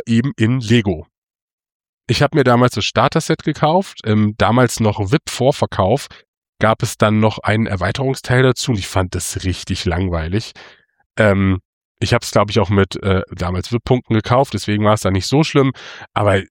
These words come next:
es hat einfach, also es hat mich gar nicht abgeholt, da würd ich's dann doch lieber an der Konsole spielen.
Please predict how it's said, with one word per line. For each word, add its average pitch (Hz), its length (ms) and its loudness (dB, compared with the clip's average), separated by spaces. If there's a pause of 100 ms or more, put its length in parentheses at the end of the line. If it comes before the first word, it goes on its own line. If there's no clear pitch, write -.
(140)
es 92 180 -2
hat 95 80 2
einfach, 87 360 -2
also 90 140 -4
es - 60 -6
hat 92 120 -2
mich 82 160 -8
gar 87 180 2
nicht 87 160 -4
abgeholt, 92 500 -2
da 90 100 0
würd 92 140 -6
ich's 92 80 -8
dann 92 140 -2
doch 95 160 -4
lieber 98 200 -2
an 90 80 -4
der 92 80 -2
Konsole 110 420 -2
spielen. 123 360 0